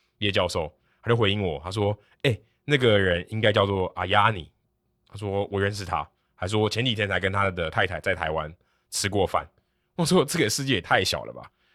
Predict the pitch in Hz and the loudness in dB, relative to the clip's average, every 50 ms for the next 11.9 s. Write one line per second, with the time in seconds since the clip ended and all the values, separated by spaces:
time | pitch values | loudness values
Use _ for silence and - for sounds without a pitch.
0 | _ _ _ - 113 110 107 131 120 117 90 85 - - 92 82 82 95 110 110 | _ _ _ 2 2 4 4 4 4 4 2 2 0 -4 -4 -4 -2 -4 -4 -4
1 | - 123 117 - _ - - 139 - - - 180 139 139 127 127 120 - 170 139 | -4 -6 -8 -8 _ -10 -10 -8 -6 -2 -2 2 4 4 4 4 4 2 0 0
2 | 120 - - 120 - 104 104 101 95 104 92 104 90 80 78 87 78 80 - _ | 0 -2 -2 0 2 2 2 0 -2 -2 -2 -2 -2 -2 -4 -10 -10 -12 -14 _
3 | _ _ _ _ _ - 131 123 107 104 107 98 90 87 82 80 80 - _ _ | _ _ _ _ _ 2 2 4 4 4 4 4 4 2 2 0 -2 -4 _ _
4 | _ _ - 101 110 113 113 113 120 - 131 120 107 - _ _ _ _ - 104 | _ _ -4 0 2 2 4 2 2 2 2 0 0 -2 _ _ _ _ -2 0
5 | 104 104 98 87 90 92 90 87 87 90 87 82 90 82 78 90 156 202 - 269 | 0 2 2 0 0 0 2 2 0 0 -2 -2 -6 -6 -4 0 0 2 2 2
6 | 254 247 247 247 233 247 233 175 147 - _ _ _ _ _ _ _ - 87 90 | 0 0 0 0 2 4 4 4 2 -2 _ _ _ _ _ _ _ -8 -6 -6
7 | 92 87 - 120 98 107 113 113 113 110 113 101 87 80 76 - 76 73 73 76 | -4 -4 -6 -4 0 2 2 2 2 0 -4 -4 -4 -4 -4 -8 -12 -14 -14 -16
8 | 67 67 _ _ _ _ _ _ - 165 147 147 139 131 123 131 120 110 113 104 | -18 -20 _ _ _ _ _ _ -2 0 0 2 2 2 2 2 2 2 2 2
9 | 104 104 98 107 107 107 110 107 92 131 120 110 101 - - 135 160 143 95 90 | 0 0 -2 -2 0 0 0 0 2 0 0 0 -2 -6 -6 -6 -6 -6 -6 -4
10 | - 117 120 117 - 104 95 87 90 92 90 78 71 69 67 - - 113 104 110 | -2 -2 -2 -2 -2 0 0 2 2 0 0 -2 -6 -8 -6 -2 -2 0 0 0
11 | - 120 110 98 80 73 82 90 85 - - 82 73 73 - - - - | -2 -2 -2 -2 -4 -6 -6 -8 -8 -6 -6 -8 -8 -8 -12 -16 -18 -20